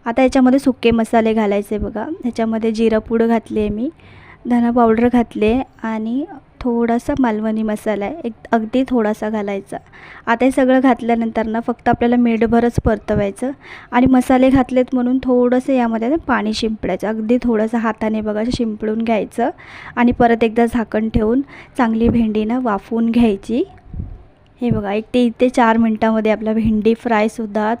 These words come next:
तयार होतो आणि हलका तयार होत आलेला आहे. फक्त मिनिटभर मी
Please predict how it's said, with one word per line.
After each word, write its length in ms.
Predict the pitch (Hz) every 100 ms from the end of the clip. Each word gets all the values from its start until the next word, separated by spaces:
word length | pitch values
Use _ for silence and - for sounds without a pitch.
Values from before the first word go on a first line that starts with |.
| -
तयार 340 | 214 196 208
होतो 440 | 226 208 208 233 -
आणि 260 | 220 214
हलका 400 | 214 214 214 - 233 233
तयार 220 | 208 208
होत 200 | 208 202
आलेला 300 | 202 202 196
आहे. 100 | 226 - - - - -
फक्त 220 | 269 - 277
मिनिटभर 420 | 254 247 226 233
मी 240 | 233 233